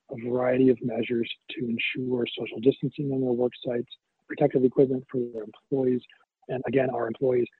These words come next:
have been very innovative and adaptive in using I T during this crisis. We switched to electronic document signing. We now have an electronic lease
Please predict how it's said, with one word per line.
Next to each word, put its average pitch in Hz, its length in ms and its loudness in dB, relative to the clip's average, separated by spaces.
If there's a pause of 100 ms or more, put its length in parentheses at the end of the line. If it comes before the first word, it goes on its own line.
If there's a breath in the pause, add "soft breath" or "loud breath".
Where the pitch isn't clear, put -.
have 110 260 -8
been 110 240 -4
very 123 220 2
innovative 135 480 6
and 120 120 -8
adaptive 127 480 -2
in 120 80 -6
using 117 280 -4 (180)
I - 160 -2
T 143 380 0 (220)
during 139 180 2
this 139 160 0
crisis. 139 420 0
We 127 120 0 (100)
switched 147 260 2 (120)
to 131 120 2
electronic 120 440 -4
document 123 420 -4
signing. 170 300 2 (220)
We 127 80 -2
now 127 200 0
have 123 160 -2
an 123 80 0
electronic 117 540 -4
lease 147 180 6